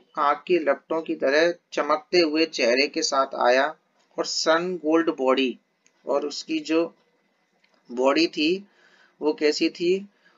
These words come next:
गोल्डन कलर की, जिस प्रकार सूर्य की किरणें होती हैं। Sun gold body, golden like the rays of the sun। यानी जो ल्यूमिनस फिगर उसके पास आया था, उसका जो फेस था वो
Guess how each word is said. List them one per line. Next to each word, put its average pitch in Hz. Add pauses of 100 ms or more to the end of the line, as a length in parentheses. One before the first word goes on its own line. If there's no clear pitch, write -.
(120)
गोल्डन 156
कलर 151
की, 127
जिस 143
प्रकार 156 (580)
सूर्य 156
की 185 (200)
किरणें 156
होती 131
हैं। 110 (400)
Sun 156
gold 147
body, 135 (300)
golden 151
like 135
the 147
rays 151
of 143 (120)
the 139 (100)
sun। 123 (800)
यानी 143
जो 175
ल्यूमिनस 160
फिगर 147
उसके 151
पास 139
आया 123
था, 139 (240)
उसका 151
जो 151
फेस 151
था 143
वो 175